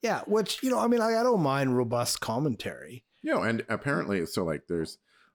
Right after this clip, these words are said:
Speaker 2: a lot of photographers apparently are going on it because
Speaker 1: Yeah.
Speaker 2: they wanna talk about photography stuff. Uh, so that's great.
Speaker 1: Yeah.
Speaker 2: Um,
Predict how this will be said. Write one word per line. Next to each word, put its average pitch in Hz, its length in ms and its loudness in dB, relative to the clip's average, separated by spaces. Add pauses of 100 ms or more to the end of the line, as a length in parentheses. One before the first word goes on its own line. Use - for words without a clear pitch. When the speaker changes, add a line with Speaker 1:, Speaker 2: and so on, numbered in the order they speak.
Speaker 2:
a 95 40 -2
lot 98 180 2
of 90 80 -2
photographers 127 800 -4
apparently 123 440 -4
are 113 100 0
going 117 360 -2
on 117 180 0
it 113 400 -4
because 87 340 -4
Speaker 1:
Yeah. 85 140 -2
Speaker 2:
they 80 60 -4
wanna 85 360 -6 (340)
talk 90 240 -4
about 85 280 -4
photography 131 600 -6
stuff. 107 680 -4 (600)
Uh, 80 300 -4
so - 180 -2
that's 127 220 -2
great. 71 420 -6 (160)
Speaker 1:
Yeah. 117 180 -2
Speaker 2:
Um, 80 520 -4